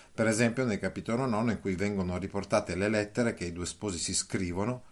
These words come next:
correlate di data. Numerosi sono i riferimenti temporali dai quali si deduce perfettamente il periodo storico in cui si svolgono le, le vicende,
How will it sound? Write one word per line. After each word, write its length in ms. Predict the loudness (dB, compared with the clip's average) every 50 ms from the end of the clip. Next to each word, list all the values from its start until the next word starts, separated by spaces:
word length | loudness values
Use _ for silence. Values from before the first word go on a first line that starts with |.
| -20 -6
correlate 680 | -2 0 2 2 2 2 2 0 -2 -2 -2 -4 -4
di 160 | -2 -4 -10 -10 -12
data. 640 | -8 -4 -4 -4 -4 -4 -8 -10 -12 -14 -14 -14 -16 -20 -20 -20 -20 -20 -20 -20 -20 -20 -20 -20 -20 -20 -20 -20 -18 -14
Numerosi 540 | -10 -8 -4 -2 2 4 4 4 4 4 2
sono 260 | 0 0 0 0 0
i 40 | 0
riferimenti 680 | -2 -2 -2 -2 0 0 2 2 2 2 2 0 0
temporali 680 | 2 2 0 0 0 2 6 8 8 8 6 4 0
dai 200 | -4 -6 -8 -6
quali 260 | 0 2 4 4 4 2
si 160 | 0 -2 -4
deduce 400 | -4 -4 -4 -4 -4 -4 -4 -4
perfettamente 760 | -4 -4 -6 -4 -6 -6 -4 -2 -2 -2 -2 -2 -2 -2 -2 -2
il 140 | -2 -4 -2
periodo 480 | 0 0 2 4 4 2 4 2 2
storico 680 | 0 0 2 4 4 6 6 4 4 4 4 2 2 0 -6 -16 -18 -12 -6
in 140 | -4 -4 -2
cui 180 | 2 4 4 4
si 160 | 4 4 2
svolgono 560 | 2 2 4 4 4 6 4 4 2 4 4
le, 180 | 2 2 0 0 0
le 180 | 2 2 2
vicende, 520 | 2 2 0 -2 -6 -6 -8 -8 -12 -14